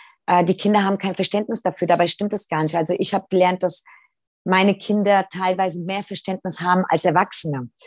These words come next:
wenn jemand müde ist oder nicht mehr kann oder erschöpft ist. Das Praktische,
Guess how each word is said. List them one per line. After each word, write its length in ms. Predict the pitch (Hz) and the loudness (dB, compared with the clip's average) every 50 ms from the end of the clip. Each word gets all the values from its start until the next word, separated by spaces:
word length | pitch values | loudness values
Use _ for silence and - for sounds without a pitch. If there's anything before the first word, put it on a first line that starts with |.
| - - - - _ _ _ | -20 -20 -20 -20 _ _ _
wenn 220 | - 170 180 180 175 | 2 2 4 6 6
jemand 280 | 175 175 170 165 170 | 4 4 4 2 4
müde 320 | 185 190 196 196 165 185 185 | 4 6 6 6 6 6 4
ist 480 | - 160 175 170 170 160 - - - | 4 4 4 4 4 2 0 -4 -4
oder 200 | - 175 151 170 | -2 0 0 2
nicht 260 | 170 170 160 - - 185 | 2 0 -2 -4 -4 -2
mehr 160 | 180 170 170 - | -4 -4 -4 -6
kann 380 | - 175 180 180 190 185 180 - | -6 -2 -2 0 0 0 -2 -2
oder 220 | 175 160 165 - | 0 0 0 0
erschöpft 500 | 165 165 - - 185 160 - _ _ - | 0 -2 -4 -4 -6 -8 -8 _ _ -8
ist. 200 | 139 135 - - - - - - - - - - _ - | -6 -6 -8 -10 -16 -20 -20 -20 -20 -20 -20 -6 _ 2
Das 200 | 202 190 - - | 2 2 0 -2
Praktische, 880 | - 226 247 - - - 285 277 269 - 277 269 269 262 262 254 240 | 0 0 0 0 0 2 2 2 4 4 4 6 6 6 6 4 2